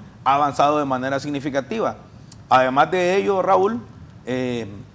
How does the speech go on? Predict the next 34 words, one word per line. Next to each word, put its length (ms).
que 100
nosotros 800
en 60
la 100
Secretaría 440
de 60
Educación, 440
con 160
todos 140
estos 220
sectores 360
que 80
le 80
he 40
planteado, 580
ya 200
hemos 200
hecho 220
más 240
de 80
lo 100
que 120
se 140
hizo 200
en 80
los 100
últimos 380
dieciséis 420
años 300
en 60
materia 340
de 40
infraestructura 500
escolar. 380